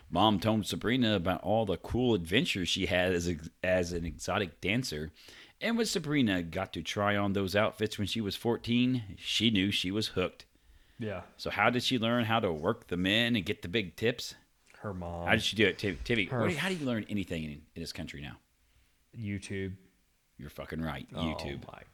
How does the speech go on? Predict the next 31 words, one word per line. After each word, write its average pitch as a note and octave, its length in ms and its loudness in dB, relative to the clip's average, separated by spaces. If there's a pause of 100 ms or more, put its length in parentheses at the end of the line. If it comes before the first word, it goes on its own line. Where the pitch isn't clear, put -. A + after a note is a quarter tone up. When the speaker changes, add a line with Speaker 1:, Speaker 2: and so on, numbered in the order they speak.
Speaker 2:
God. F2+ 480 -12 (1900)
Speaker 1:
It, F#2+ 140 -4 (200)
uh, G2 220 0 (1120)
isn't G2+ 280 4
it F2 180 -4
YouTube F2 480 -2
how F2+ 180 0
we F#2 100 2
learn F2+ 240 2
all D2 180 -2
things C#2+ 340 -6
now? C2+ 300 -8 (460)
And E2+ 200 -2
that's A2+ 260 0
how D#2 320 -4
I E2+ 100 -4
learned G#2 320 -2
how F#2 120 -2
to D#2 100 -8
fix - 320 -4
my B2 140 2
dryer. D2+ 420 -4 (380)
And D2 360 -4 (240)
here C3 440 -2
she A2+ 340 -2
is D2 280 -4 (320)
on D2+ 180 -8
Friday G2 320 0
night D2+ 360 -4 (200)
last D2 380 -8
month. C#2 260 -12